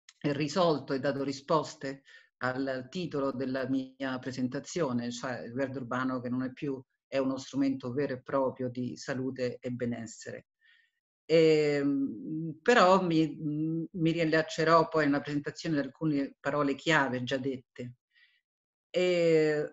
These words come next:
ovviamente la mia presentazione è dal punto di vista di, eh, ambientale, di istituzione ambientale. E, e in questo mi riallaccio subito a quello che diceva Francesca Racioppi all'inizio,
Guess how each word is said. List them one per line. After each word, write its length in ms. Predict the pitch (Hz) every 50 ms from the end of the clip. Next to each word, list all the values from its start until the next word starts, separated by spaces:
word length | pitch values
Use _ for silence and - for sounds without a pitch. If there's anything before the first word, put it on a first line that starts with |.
| - _ -
ovviamente 640 | 175 180 175 202 214 220 220 226 220 214 208 202
la 140 | 165 165 160
mia 120 | 160 165
presentazione 1120 | 151 170 160 151 147 143 - 175 175 - - - 135 143 160 170 170 170 165 165 160 156 -
è 340 | - 135 143 151 151 151 135
dal 220 | 127 139 135 123
punto 320 | - 143 143 156 151 - 151
di 100 | 135 139
vista 540 | 123 135 143 151 151 - - - 160 156 151
di, 540 | 143 131 127 131 135 147 160 160 151 - -
eh, 200 | 139 123 123 120 -
ambientale, 680 | 127 123 127 123 131 123 123 - 190 180 143 127 127 127
di 100 | 123 135
istituzione 560 | 131 - - 127 135 135 - - - 151 147
ambientale. 760 | 139 135 135 139 139 139 139 - 160 139 123 110 117 123 127 - _ _ _ _ _ _ _ _ _ _ _ _ _ _ _ _ -
E, 560 | 180 180 175 170 170 170 165 165 165 156 -
e 120 | - 165
in 100 | 170 170
questo 360 | 165 - 247 247 247 - 196
mi 80 | 170 160
riallaccio 380 | 156 151 147 156 156 - - 165
subito 360 | 165 202 202 165 156 131 139
a 80 | 131
quello 280 | - - 160 147 147 147
che 260 | 127 139 131 131 123 -
diceva 560 | 127 123 123 - 151 139 127 131 123 120 117
Francesca 500 | 120 - 123 120 120 - 143 - - -
Racioppi 520 | 131 135 127 - 151 139 123 - - - 123
all'inizio, 720 | 120 120 131 131 131 123 123 - - - - 123 123 123